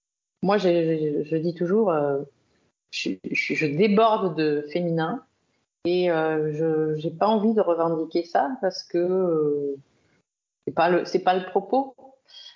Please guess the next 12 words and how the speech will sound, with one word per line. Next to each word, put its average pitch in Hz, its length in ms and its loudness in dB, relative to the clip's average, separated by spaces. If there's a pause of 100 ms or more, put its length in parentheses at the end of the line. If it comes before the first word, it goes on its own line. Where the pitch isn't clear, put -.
(240)
Donc, 190 160 0
du 254 100 4
coup, 415 160 4 (100)
pour, 214 260 2
euh, 196 260 2 (720)
je 185 80 -2
dis, 208 200 -2
ben, 170 380 -2
je 160 140 -6 (120)
sculpte 294 420 -2
les 202 280 0
émo-, 190 240 -2